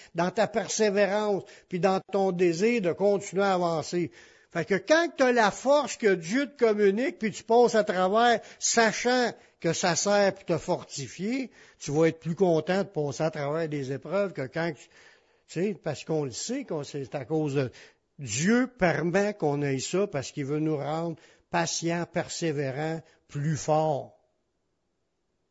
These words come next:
Dieu nous rend plus forts quand on est dans les épreuves, qu'on les passe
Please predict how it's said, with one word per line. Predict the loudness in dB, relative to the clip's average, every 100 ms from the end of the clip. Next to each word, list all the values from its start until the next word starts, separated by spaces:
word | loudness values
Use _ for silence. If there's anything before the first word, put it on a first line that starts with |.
| _ _ _ _ _ _ _ -14
Dieu | -4 2 4 4
nous | 4 4
rend | 4 2 0 -2
plus | -2 0 0
forts | 0 0 2 2 0 -4 _ _ -2
quand | 0 2
on | 4 4 6
est | 4
dans | 6
les | 4 4
épreuves, | 0 0 2 2 2 0
qu'on | -2
les | 2 0
passe | 2 2 2 -2